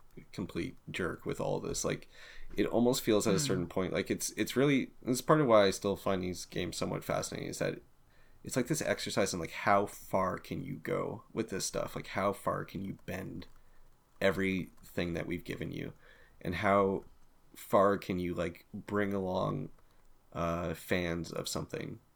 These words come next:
Speaker 1: based on nostalgia or based on aesthetics or any other thing? Like, how much can you do to this, to these simple ideas and concepts
Speaker 2: Yeah.
Speaker 1: before,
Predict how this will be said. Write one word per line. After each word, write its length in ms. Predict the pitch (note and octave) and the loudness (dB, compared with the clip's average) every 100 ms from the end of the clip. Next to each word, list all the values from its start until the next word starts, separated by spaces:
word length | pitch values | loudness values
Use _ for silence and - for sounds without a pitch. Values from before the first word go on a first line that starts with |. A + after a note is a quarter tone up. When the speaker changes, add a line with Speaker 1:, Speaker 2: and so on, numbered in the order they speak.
| _ | _
Speaker 1:
based 220 | - - | -8 -6
on 100 | - | -6
nostalgia 540 | F#2+ - F2 F2 - F#2+ | -6 -2 -2 -2 -4 -4
or 100 | F#2 | -6
based 260 | E2 E2 - | -6 -8 -8
on 140 | - | -8
aesthetics 520 | - - F2+ F#2 - | -8 -6 -4 -6 -8
or 280 | F#2+ F#2+ - - | -8 -8 -10 -10
any 200 | F2+ F#2+ | -6 -6
other 160 | G2 | -8
thing? 320 | F#2+ G2+ F#2+ - - - - - - | -6 -4 -4 -6 -20 -20 -20 -16 -4
Like, 240 | F2+ - - - - - - _ - - - - - - - - - - - - | -4 -4 -20 -20 -20 -20 -20 _ -20 -20 -20 -20 -20 -20 -20 -20 -20 -20 -20 -4
how 160 | - B2 | 2 4
much 240 | D3 - | 4 2
can 140 | - B2 | 2 2
you 140 | A2+ | 2
do 360 | F#2 G2 G2 G2+ | 0 0 2 0
to 120 | - | -4
this, 400 | - F2+ - - - - - | -6 -4 -4 -6 -14 -18 -10
to 120 | E2 | -4
these 220 | F#2+ F2+ | -2 -2
simple 540 | - G2+ F#2+ G2+ G2 | -2 -2 0 0 2
ideas 760 | F2+ F2+ - F#2 F#2+ F#2+ - - - - - - | 0 0 -4 -4 -4 -4 -6 -8 -16 -20 -20 -16
and 140 | - F2 | -10 -6
concepts 720 | F2+ F2 - E2 - - D3+ | -2 -2 -2 -4 -4 -6 -8
Speaker 2:
Yeah. 140 | D3 | -6
Speaker 1:
before, 720 | - - F2 F2 F2 F2+ E2+ | -6 -6 -4 -2 -2 -4 -6